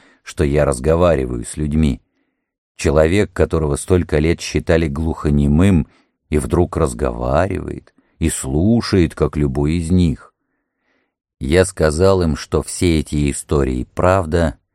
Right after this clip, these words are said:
и подбросил кое-что от себя. Над некоторыми его разговорами с сестрой они так смеялись,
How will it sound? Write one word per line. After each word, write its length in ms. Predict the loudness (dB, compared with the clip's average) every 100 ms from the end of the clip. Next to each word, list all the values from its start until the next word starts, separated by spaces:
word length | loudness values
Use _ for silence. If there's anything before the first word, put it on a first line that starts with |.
| _ _ _
и 120 | -4
подбросил 600 | -4 -4 0 0 0 -4
кое-что 440 | -2 -2 -2 -2 -2
от 140 | -2
себя. 460 | -4 -4 -4 -6 -10 _ _ _ _ _ _ _ _ _ _ -2
Над 260 | 0 2
некоторыми 520 | 2 2 2 2 4
его 320 | 4 2 2 2
разговорами 640 | 0 0 2 2 2 0
с 60 | -2
сестрой 560 | -4 -4 0 2 2
они 160 | 2 0
так 200 | 0 -2
смеялись, 760 | -2 0 0 2 2 2 -2